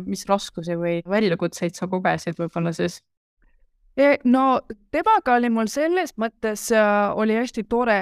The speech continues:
Speaker 2: et mul ei olnud mitte mingisugust survet kellegi poolt, et, äh,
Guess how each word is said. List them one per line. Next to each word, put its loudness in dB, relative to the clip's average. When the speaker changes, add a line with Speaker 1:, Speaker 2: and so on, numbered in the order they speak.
Speaker 2:
et -4
mul 2
ei 2
olnud 0
mitte -2
mingisugust 0
survet -2
kellegi 0
poolt, -4
et, -4
äh, 2